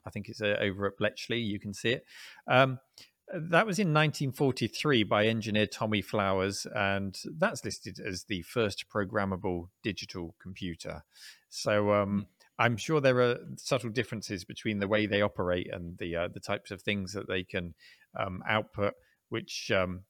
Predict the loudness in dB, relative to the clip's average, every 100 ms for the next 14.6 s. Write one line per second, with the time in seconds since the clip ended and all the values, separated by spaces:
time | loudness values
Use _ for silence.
0 | -4 -2 0 0 -4 -6 -4 0 0 2
1 | 4 4 2 0 2 2 4 2 0 _
2 | 0 2 -2 -6 -4 0 0 0 -4 -6
3 | -4 -4 -6 -8 -6 -8 -8 -10 -12 -12
4 | -12 -10 -10 -12 -14 -14 -14 -18 _ -18
5 | -16 -12 -8 -6 -6 -8 -10 -12 _ -16
6 | -14 -14 _ -20 -20 -20 -20 _ _ -12
7 | -2 0 0 -2 -8 -8 -12 _ -20 -20
8 | -20 -8 -4 -4 -2 -6 -6 _ _ _
9 | 0 0 0 0 2 2 2 4 6 6
10 | 4 2 -2 0 0 2 2 4 4 2
11 | 0 0 0 0 0 0 -2 -2 -2 0
12 | -2 -6 -16 _ _ 0 0 0 0 -2
13 | -2 2 4 4 2 -2 -2 0 0 0
14 | 0 2 2 2 2 0